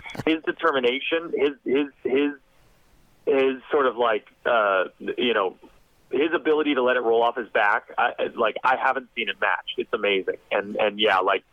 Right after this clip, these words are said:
the Super Bowl last year was one of the most fun days of my entire life.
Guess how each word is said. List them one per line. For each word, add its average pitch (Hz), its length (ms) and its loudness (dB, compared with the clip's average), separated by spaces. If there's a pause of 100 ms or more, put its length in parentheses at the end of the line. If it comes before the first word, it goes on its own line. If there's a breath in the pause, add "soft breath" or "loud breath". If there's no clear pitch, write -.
(200)
the 147 160 0
Super 160 240 0
Bowl 143 160 2
last 131 300 0
year 135 320 0 (320 soft breath)
was 120 180 -2
one 123 220 0
of 110 120 -2 (140)
the 139 220 0
most 123 300 0 (260)
fun 117 400 0
days 101 400 0
of - 160 -4
my 101 200 0
entire 90 380 0
life. - 300 -2